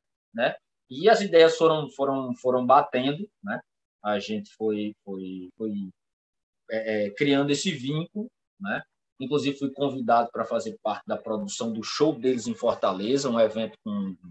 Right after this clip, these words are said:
bastante gente grande, Gabriel Pensador, Sepultura, né? Uma galera bem, bem grande lá no Festival Ponto C E. Fui com eles, estreitamos o vínculo. Quando eles voltaram pra São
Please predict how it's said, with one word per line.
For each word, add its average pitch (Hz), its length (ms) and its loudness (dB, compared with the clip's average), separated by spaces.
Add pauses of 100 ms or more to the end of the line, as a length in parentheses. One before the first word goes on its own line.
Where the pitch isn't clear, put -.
(100)
bastante 120 400 -2
gente 123 240 -2
grande, 117 280 -2
Gabriel 110 420 2
Pensador, 107 1000 -4 (460)
Sepultura, 120 1200 -4 (400)
né? 104 80 -6
Uma 113 140 0
galera 104 320 0 (760)
bem, 117 260 -4
bem 151 220 -2
grande 131 380 2
lá 120 200 2
no 139 540 -2 (160)
Festival 123 480 2
Ponto 135 220 -6
C 170 200 -2
E. 101 240 0 (880)
Fui 190 160 -2
com 196 180 2
eles, 185 400 2
estreitamos 151 760 2
o 196 140 0
vínculo. 175 400 -2
Quando 185 160 0
eles 170 160 0
voltaram 151 400 6
pra 143 140 2
São 185 260 -4